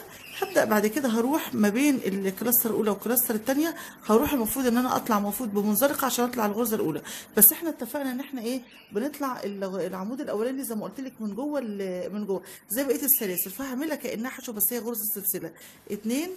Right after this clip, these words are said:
تلاتة، وما بين العمود أنا هعمل أعمدة، ما بين العمود وعمود غرزتين، أدي واحد، اتنين، يبقى أنا كده ارتفعت تلاتة وعملت غرزتين ما بين العمود والعمود. هروح بقى على المسافات اللي هي ما بين الكلاستر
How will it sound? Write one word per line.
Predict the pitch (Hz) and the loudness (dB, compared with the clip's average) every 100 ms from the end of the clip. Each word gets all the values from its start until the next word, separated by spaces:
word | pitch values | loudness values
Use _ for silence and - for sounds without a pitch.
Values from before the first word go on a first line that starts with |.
| - - | -14 -6
تلاتة، | 277 233 151 170 185 - - - - | -2 -2 -4 -10 -14 -20 -20 -16 -2
وما | 214 | 0
بين | 226 349 | 2 0
العمود | 381 269 220 254 - | -2 -4 -2 -4 -4
أنا | 208 247 | -4 0
هعمل | 269 247 | 0 0
أعمدة، | 208 190 180 | -2 -2 -4
ما | 180 | -4
بين | 190 294 | -2 -2
العمود | 262 226 247 | -2 -2 -2
وعمود | 247 226 220 277 | -2 0 0 0
غرزتين، | 240 226 226 339 - | 0 -2 0 -2 0
أدي | 185 196 | -2 0
واحد، | 214 - 370 370 - - - - | 0 0 -4 -6 -14 -18 -8 -4
اتنين، | 233 214 165 - | 0 2 0 0
يبقى | 190 | 2
أنا | 202 | 2
كده | 196 202 | 2 -2
ارتفعت | 185 - 190 208 190 | -2 -4 -4 -2 0
تلاتة | 190 220 - | 2 2 4
وعملت | 277 214 226 185 | 2 4 2 2
غرزتين | 196 185 226 277 | 2 2 0 0
ما | 226 | 2
بين | 240 | 2
العمود | 220 202 214 | 2 0 0
والعمود. | 202 - - - - - - | 0 -2 -6 -10 -16 -12 2
هروح | 254 320 359 240 | 4 4 2 2
بقى | 226 320 320 - - | 4 4 2 -2 -4
على | 233 269 | 2 4
المسافات | 226 196 196 196 226 220 - - - - | 4 4 4 4 2 2 -6 -16 -6 -2
اللي | 220 | 2
هي | 247 | 2
ما | 208 | 2
بين | 214 254 | 0 -2
الكلاستر | 220 - 208 247 - 311 | -4 -2 2 2 2 0